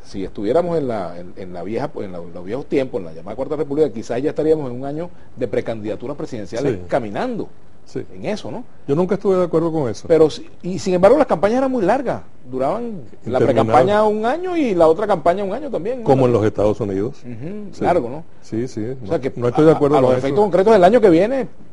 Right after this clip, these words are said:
Speaker 1: ya hay elecciones presidenciales, o sea,
Speaker 2: No se han dado cuenta los de la oposición, entonces prefieren el atajo, en algunos casos golpista, antes que esperar y sobre todo confiar en el pueblo.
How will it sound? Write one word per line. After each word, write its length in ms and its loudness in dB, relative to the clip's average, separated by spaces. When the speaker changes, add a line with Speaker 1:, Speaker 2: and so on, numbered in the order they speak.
Speaker 1:
ya 80 -2
hay 80 0
elecciones 380 -4
presidenciales, 680 -2
o 60 -6
sea, 240 -8
Speaker 2:
No 200 2
se 140 0
han 80 2
dado 240 4
cuenta 340 -2
los 200 -2
de 60 -2
la 100 0
oposición, 680 -2
entonces 400 -6
prefieren 880 -2
el 180 4
atajo, 520 2
en 120 -4
algunos 340 -2
casos 320 0
golpista, 560 0
antes 280 -4
que 100 -4
esperar 560 0
y 60 -10
sobre 240 -4
todo 220 -2
confiar 340 -6
en 60 2
el 40 -2
pueblo. 420 -4